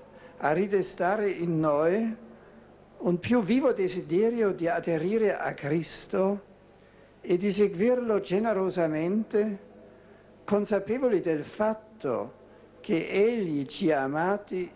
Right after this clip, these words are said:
sino a dare la sua vita per noi. Cosa sono in effetti gli eventi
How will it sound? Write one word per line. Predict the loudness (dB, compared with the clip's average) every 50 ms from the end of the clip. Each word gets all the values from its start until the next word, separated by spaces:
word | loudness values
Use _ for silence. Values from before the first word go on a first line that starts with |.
| -16
sino | -16 -12 -10 -6 -2 0 0 2 2 2 2 2
a | 2 0 0 -2 -2
dare | -2 0 0 2 2 2 2 0 0 0
la | 0 -2 -2
sua | -2 -2 0 2 2 2
vita | 0 -2 -4 -6 -6 -4 -2 -2 -2 -2
per | -2 -2 -2 -2 -2
noi. | -2 -4 -4 -4 -4 -4 -4 -6 -8 -10 -14 -18 -20 -20 -20 -20 -20 -20 -20 -20 -20 -20 -20 -20 -20 -20 -20 -20 -20 -20 -20 -20 -20 -20 -20 -20 -20 -20 -20 -20 -20 -20 -20 -20 -20 -20 -20 -20 -20 -20 -12 -2
Cosa | 2 2 4 4 2 0 0
sono | 2 2 2 2 2 0 0
in | 0 0
effetti | -2 -2 -2 0 0 0 0 0 -4 -4 -2
gli | 0 2 4
eventi | 4 2 2 0 0 0 0 -2 -2 -4 -2 -2 0 2 2 0 -2 -4 -10